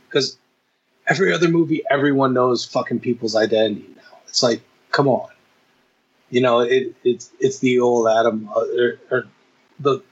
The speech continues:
the old trope of having the hero unmasked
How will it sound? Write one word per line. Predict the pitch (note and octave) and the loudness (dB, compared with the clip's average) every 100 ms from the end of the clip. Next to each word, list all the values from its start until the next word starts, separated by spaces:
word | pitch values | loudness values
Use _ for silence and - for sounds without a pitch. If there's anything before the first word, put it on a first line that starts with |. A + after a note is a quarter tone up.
| - | -4
the | C3 | 0
old | C3 B2+ | 0 -2
trope | G#2 C3 A#2+ B2 | 0 0 0 -2
of | A2+ | -4
having | - A#2+ A#2 A2 - _ _ _ _ | 0 0 0 -2 -4 _ _ _ _
the | C3+ A#2+ | 0 0
hero | C3 C3 A#2+ A#2 A2+ - | 0 2 2 2 0 -2
unmasked | C3+ A2+ A2 G#2+ - - - - | 0 0 0 -2 -2 -2 -4 -10